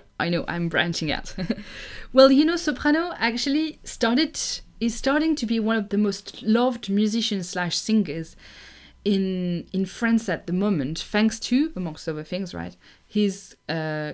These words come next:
coaching role in The Voice. He's coaching next to Mika and Jennifer, which are also two singers you should check out. You know, Mika does a lot of stuff in English, but he's,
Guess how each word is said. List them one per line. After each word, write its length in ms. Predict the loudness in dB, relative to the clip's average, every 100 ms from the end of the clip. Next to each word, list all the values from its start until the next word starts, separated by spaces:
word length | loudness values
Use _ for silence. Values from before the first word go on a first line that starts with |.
| -2
coaching 500 | 0 2 2 2 4
role 320 | 4 4 2
in 220 | 2 2
The 80 | 0
Voice. 320 | 0 -2 -2
He's 240 | -4 -4
coaching 680 | -6 -6 -4 -2 -2 -2 -2
next 300 | -4 -4 -8
to 200 | -6 -2
Mika 540 | 0 0 0 0 -2 -6 -8
and 180 | -2 0
Jennifer, 520 | 2 0 0 -4 -4 -12 -20 -10
which 180 | -6 -2
are 120 | -2
also 220 | 0 2
two 200 | 0 0
singers 360 | -2 -2 -2 -2
you 60 |
should 180 | -4 -6
check 260 | -6 -6 -6
out. 220 | -10 -8
You 60 | -8
know, 100 | -6
Mika 560 | -4 -2 0 0 0
does 200 | -2 -2
a 40 | -2
lot 160 | -4
of 120 | -6 -8
stuff 240 | -8 -6
in 80 | -8
English, 360 | -6 -8 -12 -12
but 140 | -10
he's, 500 | -8 -8 -10 -12 -14